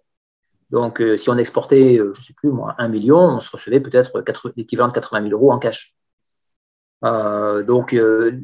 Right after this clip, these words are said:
la, la mentalité des autorités chinoises, c'est vraiment de tout faire pour favoriser le commerce.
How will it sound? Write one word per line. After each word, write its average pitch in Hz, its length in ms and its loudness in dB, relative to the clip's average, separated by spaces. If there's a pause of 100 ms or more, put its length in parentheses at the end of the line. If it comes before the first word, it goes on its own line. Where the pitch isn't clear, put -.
(200)
la, 127 320 -2
la 117 220 0
mentalité 139 720 4
des 117 220 -10
autorités 117 380 -4
chinoises, 156 340 -2
c'est - 80 -4
vraiment 135 200 -2
de 113 220 -4
tout 190 160 -10
faire 160 480 0 (340)
pour 151 260 2
favoriser 120 420 0
le 123 80 -2
commerce. - 480 -12